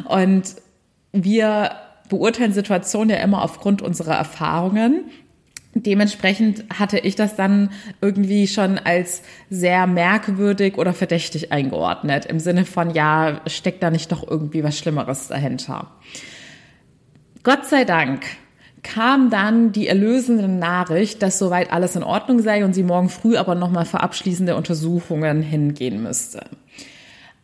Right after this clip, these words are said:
Am nächsten Morgen dann dasselbe Spiel. Es hat sich wirklich wieder bis zum frühen Nachmittag gezogen. Es waren bestimmt vier, fünf Stunden, die meine Mama dort verbracht hatte. Und auch in dieser Wartezeit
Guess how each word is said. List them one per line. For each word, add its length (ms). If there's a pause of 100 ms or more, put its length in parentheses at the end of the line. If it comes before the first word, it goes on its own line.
Am 80
nächsten 380
Morgen 240
dann 120
dasselbe 460
Spiel. 320
Es 160
hat 100
sich 200
wirklich 340
wieder 480 (220)
bis 340
zum 440
frühen 340
Nachmittag 500
gezogen. 680
Es 120
waren 160
bestimmt 380
vier, 180
fünf 260
Stunden, 400
die 100
meine 200
Mama 280
dort 200
verbracht 540
hatte. 420 (560)
Und 180
auch 140
in 100
dieser 360
Wartezeit 840